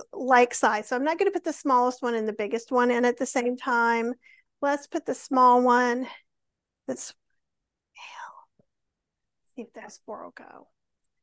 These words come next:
And sometimes you can get five. You can do smaller ones. The more round they are, the less you're gonna have to use your peeler.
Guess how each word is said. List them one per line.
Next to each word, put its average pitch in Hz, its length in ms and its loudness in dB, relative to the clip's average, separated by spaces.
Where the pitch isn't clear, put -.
And 277 200 -4
sometimes 466 440 -2
you 381 80 0
can 320 80 -4
get 277 200 -2
five. 233 300 0
You 302 80 -6
can 392 200 -2
do 359 160 -4
smaller 302 540 0
ones. 320 220 -4
The 277 240 4
more 359 480 8
round 294 400 6
they 247 420 -2
are, 262 560 0
the 247 180 0
less 247 500 -2
you're 277 140 -2
gonna 254 260 0
have 240 360 -2
to 233 420 2
use 240 560 -4
your 226 540 -4
peeler. - 540 -12